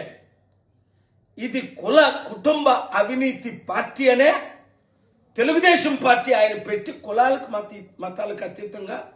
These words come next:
ఆయన ఫైట్ ఇచ్చారు. కాంగ్రెస్ పార్టీ మారాలి, రేవంత్ రెడ్డి మారాలి, సోనియా గాంధీ మారాలని ప్రార్థించండి. బహుజనులకు అధికారం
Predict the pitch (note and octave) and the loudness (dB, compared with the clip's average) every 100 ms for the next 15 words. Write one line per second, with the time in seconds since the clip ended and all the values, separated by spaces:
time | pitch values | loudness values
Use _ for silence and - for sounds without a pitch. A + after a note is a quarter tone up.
0 | _ _ - D#3 F#3 C#3+ D#3+ G#3 - F#2+ | _ _ -14 -10 -10 -10 -6 -6 -6 -12
1 | - F3 - _ _ _ _ _ _ - | -8 -8 -10 _ _ _ _ _ _ -4
2 | - C#4+ D4+ D4+ - - C#4 C4+ C4+ C4 | 4 4 6 4 4 2 4 4 0 -6
3 | G#3 F#3+ A#3 A#3+ A#3 A3+ - - _ _ | -4 0 6 6 6 2 -8 -20 _ _
4 | - G3+ B3 D4+ D#4 D4 C#4+ C4+ - A3 | -8 4 6 8 6 4 2 2 0 -4
5 | F3+ A3 A#3 F#3 - - - _ _ - | -2 2 2 2 -2 -10 -16 _ _ 2
6 | B3 D4+ D#4+ D4+ D4 C4+ C4+ C4 G#3+ A3 | 4 8 8 8 6 4 0 -2 0 2
7 | A#3+ A#3 A3 G#3+ G#3+ - _ _ _ A3+ | 4 4 4 -2 -6 -14 _ _ _ 2
8 | D4 D4+ D4 B3+ A3+ G#3+ F#3+ F#3 - - | 2 2 -2 -4 -4 -6 -6 -14 -16 -20
9 | _ - D3+ C4+ D#4+ E4 D#4 D4 - - | _ -6 0 0 2 2 2 0 -6 -4
10 | A3+ A#3+ D#4 D#4+ D#4+ | 0 0 2 4 6